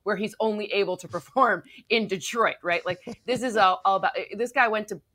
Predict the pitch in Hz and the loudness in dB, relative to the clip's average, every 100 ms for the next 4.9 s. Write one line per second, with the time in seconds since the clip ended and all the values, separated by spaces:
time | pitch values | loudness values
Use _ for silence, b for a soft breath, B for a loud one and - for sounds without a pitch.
0 | - 208 208 185 165 - 277 269 262 240 | -8 -6 0 0 0 2 0 0 -6 -6
1 | 247 311 170 190 165 165 170 165 175 170 | -4 -2 -2 -2 -2 -2 -2 -4 -4 -2
2 | 143 - - 214 220 180 156 b b 208 | -2 -4 0 2 2 0 -8 b b -10
3 | - 220 214 196 185 - 185 - 208 202 | -2 2 4 2 -4 -6 -10 -6 -6 -6
4 | - 190 175 170 160 - 180 170 | -8 -6 -2 -2 -4 -8 -10 -8